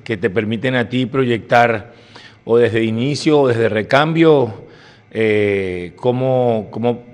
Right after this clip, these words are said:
plantear, eh, los diversos momentos del juego. Eh, el primer tiempo de Estefano y, y Emerson por banda fue muy bueno,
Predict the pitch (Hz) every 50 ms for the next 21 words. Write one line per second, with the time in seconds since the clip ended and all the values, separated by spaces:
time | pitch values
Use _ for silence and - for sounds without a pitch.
0 | - 127 117 113 113 110 104 - 120 123 127 127 131 135 131 123 113 110 104 -
1 | - - 107 107 104 101 98 98 98 95 92 92 - - - 98 104 107 - 107
2 | 107 104 113 113 120 120 110 - 143 123 127 123 120 123 127 123 - 123 117 117
3 | 113 98 95 104 104 95 85 85 85 82 - - - _ _ _ _ - - -
4 | - - _ _ _ - - 92 87 85 82 82 82 78 73 73 69 65 82 90
5 | 98 104 104 92 - 113 107 113 113 101 - 135 123 117 - 127 127 123 127 123
6 | 123 120 120 117 107 - - - 127 123 120 117 - 123 123 123 123 123 120 117
7 | 117 113 107 107 104 101 101 101 98 104 104 107 110 110 113 120 127 120 110 -
8 | 127 120 120 113 101 101 107 104 107 117 117 120 123 123 123 117 - - 120 113
9 | 113 113 117 117 117 117 120 131 139 143 147 143 147 147 156 156